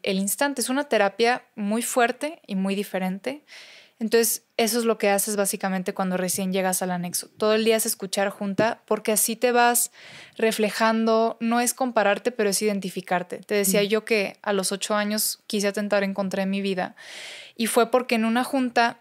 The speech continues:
Speaker 1: lo recordé, porque en una junta escuché que otra compañera se quería suicidar y eso me hizo recordar.
Speaker 2: Oye, Nirvana, ¿pero qué crees? O sea,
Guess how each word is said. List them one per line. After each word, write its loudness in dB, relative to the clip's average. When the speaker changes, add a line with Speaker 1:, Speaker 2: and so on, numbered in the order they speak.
Speaker 1:
lo 2
recordé, 0
porque -2
en 0
una 0
junta -2
escuché -4
que -2
otra -4
compañera -2
se -4
quería -4
suicidar -4
y -4
eso -4
me -2
hizo -2
recordar. -4
Speaker 2:
Oye, 2
Nirvana, 2
¿pero 2
qué -2
crees? 0
O 2
sea, -2